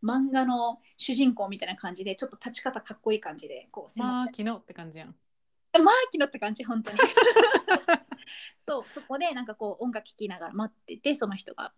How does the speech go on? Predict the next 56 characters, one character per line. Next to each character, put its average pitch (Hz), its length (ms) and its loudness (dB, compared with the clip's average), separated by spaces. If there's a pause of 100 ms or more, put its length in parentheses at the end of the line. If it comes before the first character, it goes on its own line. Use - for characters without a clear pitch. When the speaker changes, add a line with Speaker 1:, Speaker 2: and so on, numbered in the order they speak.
(340)
Speaker 2:
う 214 80 -2
ん。 339 40 2
Speaker 1:
で、 480 60 4 (1160)
「あ 349 180 4
ー」 302 40 -2
み 226 120 -6
た - 100 -16
い - 40 -18
な、 208 120 -14
「は 302 240 -4
い」 208 60 -12
み 196 100 -20
た 196 80 -12
い 190 40 -14
な 196 60 -14
感 202 80 -10
じ 196 100 -12
で - 20 -10
言 - 40 -20
っ - 20 -20
た 247 100 -2
ら、 233 100 2
Speaker 2:
う - 20 2
ん。 - 20 0 (160)
Speaker 1:
「あ、 269 60 4
は 262 100 4
い」 220 60 -2
み 190 80 -16
た 165 100 -12
い 156 40 -12
に - 60 -12
な 196 60 -12
っ - 40 -16
て、 330 320 -2
な 214 140 -8
ん - 20 -8
か 190 100 -12
そ 226 100 -8
の、 208 80 -4
Speaker 2:
う - 40 -2
ん。 190 80 -8 (220)
Speaker 1:
「ち - 60 -12
ょ - 20 -10
っ - 20 -14
と 269 100 4
待 226 140 2
っ - 40 -20
て」 254 100 2
み 214 100 2
た - 80 -12
い - 40 -10
に 151 60 -12
言 185 60 -12
わ 185 80 -6
れ 175 100 -10
て、 294 360 0